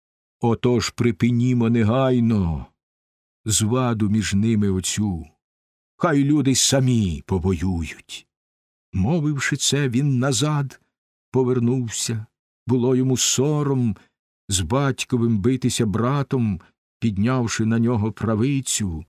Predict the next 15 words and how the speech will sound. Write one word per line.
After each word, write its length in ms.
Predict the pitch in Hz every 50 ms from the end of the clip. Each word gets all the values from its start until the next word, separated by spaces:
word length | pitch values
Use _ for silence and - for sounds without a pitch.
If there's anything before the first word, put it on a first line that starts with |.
| _ _ _ _ _ _ _ _ _ _ _ _ _ _ _ _ _ -
Та 100 | 101 107
його 460 | 107 107 110 104 101 113 117 117 110 -
рідна 540 | 117 98 90 107 120 120 110 101 110 110 104
сестра 1040 | - - 113 104 - - - - - 95 90 104 117 120 120 117 104 87 69 67 _ _ _ _
Артеміда, 1120 | - 120 117 101 92 - - - 107 101 107 139 180 185 180 175 151 139 135 110 87 78 - - - - - _ -
володарка 720 | - 101 113 120 117 127 131 123 101 113 107 98 - 123 120
звірів, 840 | 95 90 92 101 104 127 160 160 139 123 113 92 90 87 85 82 80 - _ _ _ _ _ _ _ -
з 180 | 110 92 85
гнівом 720 | 85 76 95 113 120 151 214 240 220 185 196 190 180 165
великим 760 | 131 110 147 180 165 185 196 170 - - 156 156 147 123 101
до 140 | 90 127 143
нього 500 | 160 139 143 160 156 151 139 123 127 123 - -
промовила 800 | - - - 123 143 139 151 170 165 147 131 143 147 139 143
слово 840 | 135 - - - - 135 143 160 160 151 139 123 95 92 90 85 - _ -
лайливе: 1000 | 104 104 117 113 110 110 110 113 113 113 127 131 123 117 104 95 92 90 - -